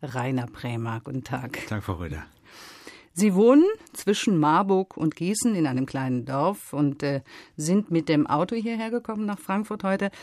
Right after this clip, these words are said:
Speaker 1: Wie lange hätten Sie zu Fuß gebraucht?
Speaker 2: Zu Fuß vielleicht drei Tage. Es wäre ganz schön genussreich gewesen, war heute schon vom Auto aus schön. Rechts diese ganze Taunuskulisse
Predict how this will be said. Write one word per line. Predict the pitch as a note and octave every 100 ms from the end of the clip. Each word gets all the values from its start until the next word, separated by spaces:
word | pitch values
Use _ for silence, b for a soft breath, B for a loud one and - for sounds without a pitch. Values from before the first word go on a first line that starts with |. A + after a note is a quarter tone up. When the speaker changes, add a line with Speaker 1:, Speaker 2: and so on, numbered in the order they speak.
| B B
Speaker 1:
Wie | G3
lange | G3+ A#3
hätten | A3 A3 A3
Sie | G#3+
zu | -
Fuß | G3+ A#3 B3
gebraucht? | D#3+ - C3+ - D#3+ - - B B B B B -
Speaker 2:
Zu | G#2
Fuß | - A#2+ -
vielleicht | G#2+ G2 F#2+ G2 - - - -
drei | - E2+ F#2
Tage. | - D#2 G2 G#2 G#2+ G#2 B _ B B -
Es | A2+
wäre | A#2
ganz | - A#2+ C3
schön | A2
genussreich | G2+ C3 A#2+ A#2+ -
gewesen, | A2+ A2+ A2 G#2
war | F#2+
heute | G#2+ G2+
schon | - F#2+
vom | G2 -
Auto | G2+ B2+ F#2+
aus | E2 F2
schön. | - E2+ F#2 F#2 B B B B
Rechts | F2 A2 - - -
diese | F2 F#2
ganze | F#2+ - F#2
Taunuskulisse | E2 G#2 A2 - G#2+ A#2 - A#2+